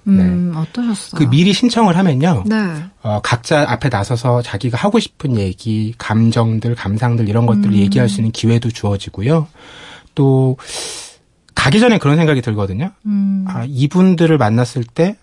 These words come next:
Speaker 2: 내가 어떤 위로를 전해드릴 수 있을까?
Speaker 1: 음.
Speaker 2: 그런데 막상 참여해 보시면요.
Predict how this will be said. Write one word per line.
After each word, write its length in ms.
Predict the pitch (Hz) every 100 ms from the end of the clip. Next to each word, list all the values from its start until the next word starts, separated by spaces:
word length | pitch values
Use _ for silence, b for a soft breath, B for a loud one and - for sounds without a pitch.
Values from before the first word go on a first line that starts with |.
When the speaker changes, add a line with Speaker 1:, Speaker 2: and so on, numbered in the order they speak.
| _ _ _ -
Speaker 2:
내가 160 | 123 147
어떤 260 | 110 143
위로를 640 | 104 113 135 131 123 120 120
전해드릴 420 | 107 107 107 101
수 140 | -
있을까? 360 | 92 - - 220
Speaker 1:
음. 680 | 208 208 202 - - - -
Speaker 2:
그런데 220 | 147 151
막상 380 | 123 120 170 156
참여해 500 | - 233 240 196 165
보시면요. 760 | - 101 117 104 110 160 87